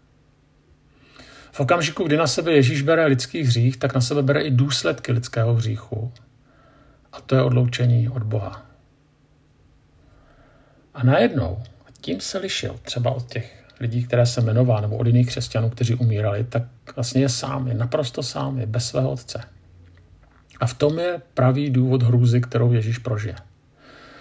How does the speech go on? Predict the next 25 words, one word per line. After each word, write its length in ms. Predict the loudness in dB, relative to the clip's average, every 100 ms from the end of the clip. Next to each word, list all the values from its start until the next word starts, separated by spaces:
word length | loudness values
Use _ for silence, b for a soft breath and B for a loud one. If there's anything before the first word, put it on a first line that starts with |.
| B B 0
On 60 |
vlastně 480 | 0 2 2 2 2 -4 _ _ _ _
přichází 720 | -2 0 2 0 0 -4 -8 -10 b b b b b b
nejenom 300 | 0 0 0 -2
o 40 |
život, 420 | -6 -6 -8 -12 -2
ale, 220 | -2 -2 -8 -14
a 40 |
to 100 | -4
je 20 |
ještě 220 | -4 0 0
horší, 320 | 0 -2 -10 -12
přichází 460 | -14 -4 0 2 2
o 100 | 4
nejhlubší 600 | 6 6 2 -6 -8 -10
vztah, 480 | -10 -2 -2 -2 -6
který 520 | -12 0 2 2 0 -4 -8
má. 320 | -8 -10 -16 -20 _ -20 -20 _ _ _ _ _ -20 B B B B B B _
A 340 | 4 4 2 -10 -16
i 100 | 0
z 40 | 2
naší 220 | 2 0
pozemské 500 | 0 2 2 2 2
existence 580 | 2 0 -2 -4 0 0
víme, 600 | 2 2 0 -6 -8